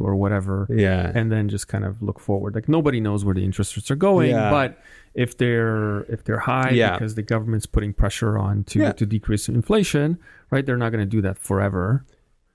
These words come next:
Speaker 2: Yeah, it, it's, it's tough to know how long it's gonna last. I mean, if we look at the eighties, like, the high rates pretty much lasted, like, ten to fifteen years.
Speaker 1: Right.
Speaker 2: Not as high, like, they kinda slowly came down over the course of fifteen years, down to, like, six percent from,
Speaker 1: Mm-hmm.
Speaker 2: like,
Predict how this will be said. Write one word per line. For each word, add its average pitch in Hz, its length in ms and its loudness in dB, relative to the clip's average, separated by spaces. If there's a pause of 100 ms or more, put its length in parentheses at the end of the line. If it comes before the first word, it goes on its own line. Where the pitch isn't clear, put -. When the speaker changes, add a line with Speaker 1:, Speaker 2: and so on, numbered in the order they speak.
(440)
Speaker 2:
Yeah, 151 280 6
it, 127 180 2
it's, 131 320 -2
it's 160 160 0
tough 320 140 2
to 370 80 4
know 165 320 4
how 123 240 2
long 117 320 4
it's 107 100 2
gonna 104 200 2
last. 92 420 2
I - 20 2
mean, 95 140 0
if 92 60 -6
we 98 60 4
look 98 140 2
at 95 60 -2
the 90 180 -2
eighties, 92 420 2
like, 90 140 0
the 92 80 -4
high 90 140 0
rates 85 560 -2
pretty 95 160 0
much 85 160 -4
lasted, 85 360 -2
like, 76 200 -4
ten 87 160 -2
to 85 60 -4
fifteen 90 360 -4
years. 92 640 2
Speaker 1:
Right. 117 200 4
Speaker 2:
Not 139 220 2
as 120 240 0
high, 85 320 -2
like, 92 240 0
they 101 100 2
kinda 98 280 0
slowly 104 640 4
came 117 240 2
down 117 240 2
over 117 140 2
the 120 60 2
course 120 220 0
of 120 80 -2
fifteen 127 380 0
years, 135 260 2
down 98 260 0
to, 98 60 0
like, 95 220 -2
six - 220 -2
percent - 440 -2
from, 92 280 0
Speaker 1:
Mm-hmm. 107 80 2
Speaker 2:
like, 117 240 0